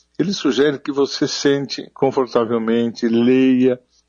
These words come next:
e aguarde o sono. E pode fazer isso várias vezes até você conseguir fazer o seu sono ser contínuo.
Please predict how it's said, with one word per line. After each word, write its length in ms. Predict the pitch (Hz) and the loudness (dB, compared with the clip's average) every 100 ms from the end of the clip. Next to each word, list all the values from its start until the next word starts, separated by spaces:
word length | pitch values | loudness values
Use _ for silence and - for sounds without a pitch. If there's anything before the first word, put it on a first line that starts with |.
| - | -2
e 80 | 117 | 0
aguarde 640 | 107 107 139 151 147 147 | 0 -2 0 0 -4 -14
o 60 | |
sono. 380 | 135 - 101 92 | -16 -10 -8 -6
E 60 | 110 | -4
pode 260 | - 175 | -2 -2
fazer 320 | - 147 143 156 | -2 -4 -2 -4
isso 240 | - 131 | -4 -12
várias 720 | 107 110 147 165 160 120 92 | -10 -2 0 0 0 0 0
vezes 200 | 127 139 | 0 0
até 260 | 131 - 147 | -2 -2 -4
você 300 | 151 139 143 | -4 -8 -8
conseguir 680 | - 143 - 113 98 117 - - - - - | -6 -6 -4 -6 -2 -2 -2 -12 -20 -20 -8
fazer 260 | - 104 107 | -2 -2 -2
o 80 | 117 | -2
seu 180 | - 107 | -2 -4
sono 300 | - 113 117 | -2 -4 -2
ser 260 | - 120 | -2 -4
contínuo. 640 | - 131 127 - 107 95 | -2 -2 -2 -4 -2 -2